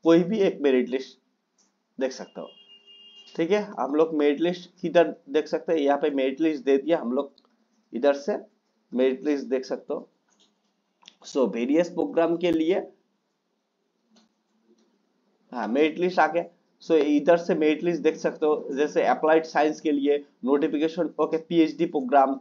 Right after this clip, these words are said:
शॉर्टलिस्टेड कैंडिडेट, पर्सनल इंटरव्यू, ऐसे देख सकते हो। को-, कोई भी एक, एक केमिस्ट्री ले लेता हूँ, केमिकल साइंस, ओके, एमएससी in chemistry, common merit list through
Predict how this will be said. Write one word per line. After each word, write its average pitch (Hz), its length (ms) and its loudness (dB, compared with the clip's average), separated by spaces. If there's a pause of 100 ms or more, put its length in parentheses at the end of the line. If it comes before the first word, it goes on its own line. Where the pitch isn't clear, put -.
शॉर्टलिस्टेड 151 560 -4
कैंडिडेट, 139 420 -4
पर्सनल 143 480 -2
इंटरव्यू, 139 440 -2
ऐसे 139 240 -4
देख 139 180 -2
सकते 135 260 -8
हो। 131 60 -2 (440)
को-, 135 240 2
कोई 196 260 4
भी 202 120 0
एक, 170 380 2
एक 147 140 -2
केमिस्ट्री 175 460 0 (140)
ले 143 200 4
लेता 127 260 2
हूँ, 123 220 -8 (220)
केमिकल 156 540 0
साइंस, 131 400 -4 (280)
ओके, 202 420 0 (140)
एमएससी 180 500 0
in 190 60 -4
chemistry, 165 560 0 (240)
common 165 260 6
merit 165 300 4
list 185 220 -4
through - 340 -2